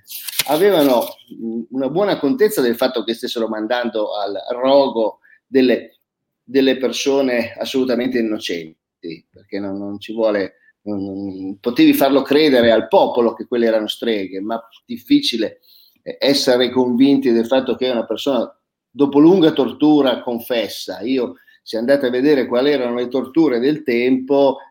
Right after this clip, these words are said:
ecco, mettetevi nei loro panni. Io personalmente confesso solo che mi annunciano che forse mi torturano, non c'è neanche bisogno che ci provino, ecco, confesso qualunque roba. E l'altra cosa che colpisce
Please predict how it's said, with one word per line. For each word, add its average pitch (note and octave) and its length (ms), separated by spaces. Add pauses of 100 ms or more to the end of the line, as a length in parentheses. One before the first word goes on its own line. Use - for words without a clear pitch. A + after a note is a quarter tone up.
ecco, A#2 420
mettetevi C3 400
nei B2+ 140
loro D#3 200
panni. C3 380
Io E3 160
personalmente E3 640
confesso D#3 640
solo E3 260
che C#3 120
mi C3 120
annunciano C#3 640
che C3+ 120
forse D3+ 380
mi B2 100
torturano, G#2+ 760
non G#2 200
c'è - 120
neanche C#3+ 300
bisogno B2 420
che B2+ 120
ci - 120
provino, G2 500
ecco, A#2 360 (540)
confesso B2 480
qualunque A#2+ 460
roba. F2+ 380 (320)
E - 460 (560)
l'altra C#4 400
cosa A3+ 300
che F#3 180
colpisce G#3 1000